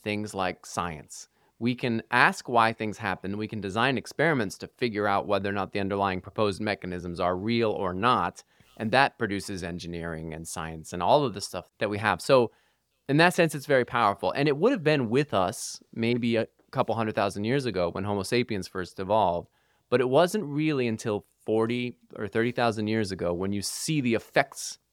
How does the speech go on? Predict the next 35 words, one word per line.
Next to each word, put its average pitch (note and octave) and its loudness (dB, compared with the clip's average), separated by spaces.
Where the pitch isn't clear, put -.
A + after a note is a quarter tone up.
of F#2+ -2
that G#2+ 2
kind A#2 -2
of F#2 -4
reasoning F#2+ -4
on G2 4
the F2 -2
world. E2+ -2
That's G2+ -2
when G#2+ -2
our F#2 0
cities C3 -2
popped - -2
into G2+ -4
being F2 -2
and F#2+ -4
all F#2 2
of E2+ 0
our F2 2
massive G2+ 0
cultural F2 -2
phenomena E2 -4
in D#2 -6
our D#2 -8
societies, F2 0
our D#2+ 0
legal F2 -2
systems. E2+ -10
All A3+ 8
of D#3 4
it C3+ 2
attributable A2+ -2
to G2+ -4
causal G2 0
inference. D2 -6